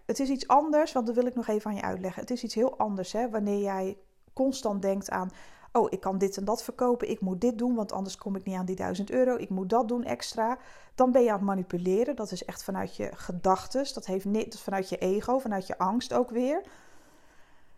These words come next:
Maar wanneer jij, ja, aan het universum vraagt, als het ware, of aan een hogere energie die je aan wil roepen: van, eh, "Geef mij inspiratie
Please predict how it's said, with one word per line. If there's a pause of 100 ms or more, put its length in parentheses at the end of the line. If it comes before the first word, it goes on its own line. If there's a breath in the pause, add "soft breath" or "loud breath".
(220 soft breath)
Maar
wanneer
jij, (1000 loud breath)
ja, (600)
aan
het
universum
vraagt,
als
het
ware,
of
aan
een
hogere
energie
die
je
aan
wil
roepen: (680 loud breath)
van,
eh,
"Geef
mij
inspiratie